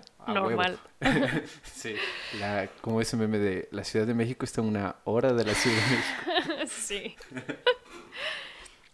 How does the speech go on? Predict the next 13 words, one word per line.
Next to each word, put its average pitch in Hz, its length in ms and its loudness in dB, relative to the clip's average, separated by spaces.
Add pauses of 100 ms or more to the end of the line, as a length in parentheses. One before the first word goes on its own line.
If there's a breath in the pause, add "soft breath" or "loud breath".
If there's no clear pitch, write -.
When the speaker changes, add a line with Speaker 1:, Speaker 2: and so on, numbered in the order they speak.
(320)
Speaker 2:
Pues, 262 380 6 (680)
mm, 240 720 0 (1400)
yo 220 180 -2
creo 359 140 4
que 381 120 2
todo 320 340 4
es 294 280 4
como 220 340 4
acostumbrarse, 196 920 0 (260)
Speaker 1:
Ujú. 220 300 -8
Speaker 2:
eh, 196 440 -2 (120)
ser 214 240 0
paciente 208 640 -4